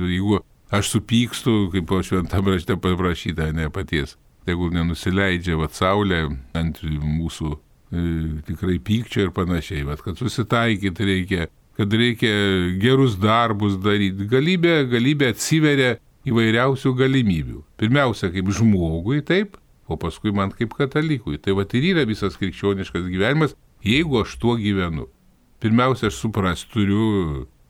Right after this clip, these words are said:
kokios yra mano kaip žmogaus pareigos, taip, ir kokios yra kaip krikščionio pareigos. O paskui atsiranda, jau supratus tas pareigas, atsiranda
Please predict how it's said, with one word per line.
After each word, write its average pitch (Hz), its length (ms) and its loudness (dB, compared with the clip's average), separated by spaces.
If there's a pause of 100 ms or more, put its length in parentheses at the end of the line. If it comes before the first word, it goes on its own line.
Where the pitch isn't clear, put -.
(120)
kokios 107 400 -2
yra 95 180 0
mano 95 320 0
kaip 92 160 -2
žmogaus 95 600 0
pareigos, 101 600 0
taip, 156 300 0 (340)
ir - 100 -8
kokios 87 440 -4
yra 82 220 -2
kaip 87 180 -6
krikščionio 117 640 0
pareigos. 67 640 -6 (840)
O 95 80 0
paskui 131 400 0
atsiranda, 131 560 2
jau 110 240 2
supratus 98 540 -2
tas 95 180 -6
pareigas, 123 480 0 (320)
atsiranda 110 800 0